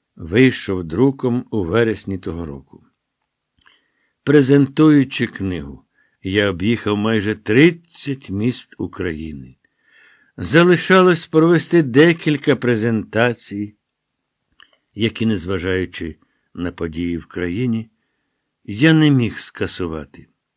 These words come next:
Того дня, в п'ятницю, двадцять дев'ятого листопада дві тисячі тринадцятого,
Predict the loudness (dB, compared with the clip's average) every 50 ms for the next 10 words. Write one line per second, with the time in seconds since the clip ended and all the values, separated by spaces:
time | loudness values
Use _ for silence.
0 | _ _ _ _ _ _ _ _ _ -8 -4 0 0 0 0 -2 -4 -4 -2 -2
1 | -2 -2 -4 -6 -8 -8 -8 -4 -4 -4 -4 -4 -8 -10 -14 -14 -12 -14 -14 -12
2 | -6 -2 0 0 0 -2 -4 -8 -8 -6 -4 -4 -4 -4 -4 -4 -4 -6 -6 -6
3 | -6 -8 -10 -10 -12 -12 -8 -6 -4 -4 -4 -4 -6 -10 -12 _ _ _ _ _
4 | _ _ _ -10 -8 -4 0 0 0 0 0 0 0 0 0 -2 -6 -4 -4 -6
5 | -4 -2 -2 0 0 2 2 2 0 0 -2 -4 -10 -10 -10 -10 -10 -10 -10 -10
6 | -12